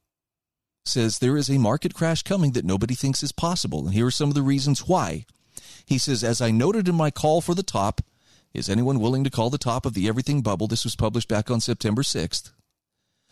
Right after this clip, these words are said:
"There is no history to support the widespread confidence that the extremes of overvaluation, leverage, euphoria,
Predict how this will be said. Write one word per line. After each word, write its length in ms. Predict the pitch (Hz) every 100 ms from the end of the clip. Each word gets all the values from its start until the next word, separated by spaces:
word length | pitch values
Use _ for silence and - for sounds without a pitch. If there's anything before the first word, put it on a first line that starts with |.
| _
"There 240 | 101 123 160
is 200 | 165 165
no 160 | 160
history 400 | 143 160 - 90
to 100 | 78
support 320 | 101 104 127 -
the 80 |
widespread 580 | 101 101 143 - 151 151
confidence 600 | - 170 - 82 87 - _ _ - -
that 200 | 120 -
the 180 | 120 110
extremes 720 | - - 175 190 120 143 -
of 160 | 107 -
overvaluation, 1000 | 113 147 165 156 156 151 139 131 151 170 - -
leverage, 600 | - 101 135 160 175 170 _
euphoria, 640 | 98 98 - 123 147 165